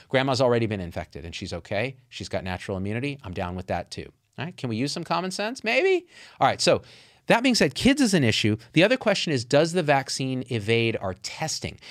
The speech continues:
Because if you have enough mutation in the spike, you can theoretically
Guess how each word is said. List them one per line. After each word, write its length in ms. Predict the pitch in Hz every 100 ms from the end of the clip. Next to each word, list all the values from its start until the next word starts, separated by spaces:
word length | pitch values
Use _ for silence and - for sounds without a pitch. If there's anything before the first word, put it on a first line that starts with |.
| -
Because 280 | 123 143 123 - - -
if 140 | 135
you 100 | 156
have 160 | 185 208
enough 380 | 170 175 - -
mutation 720 | - 120 117 160 180 - 95 87
in 100 | 92
the 60 |
spike, 580 | - - 190 113 - - _ _ -
you 100 | 131
can 140 | 143
theoretically 1160 | 117 - 180 185 143 107 95 95 90 78 92